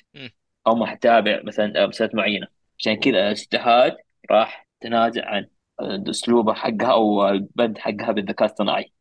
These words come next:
Speaker 2: فعشان كذا الحمد لله تنتهي ال-، الأضراب وراح يعود إلى مجرى حياته إن شاء الله.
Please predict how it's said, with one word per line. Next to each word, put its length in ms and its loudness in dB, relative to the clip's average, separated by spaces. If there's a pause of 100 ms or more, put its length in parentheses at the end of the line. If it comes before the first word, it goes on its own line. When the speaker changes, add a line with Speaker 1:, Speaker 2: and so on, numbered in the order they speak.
(180)
Speaker 2:
فعشان 260 -2
كذا 260 4
الحمد 280 -6
لله 200 4
تنتهي 420 -8
ال-، 380 -4
الأضراب 720 2 (300)
وراح 340 0
يعود 420 -2 (300)
إلى 140 0
مجرى 320 -2
حياته 380 -6
إن 60 -14
شاء 200 -2
الله. 160 -14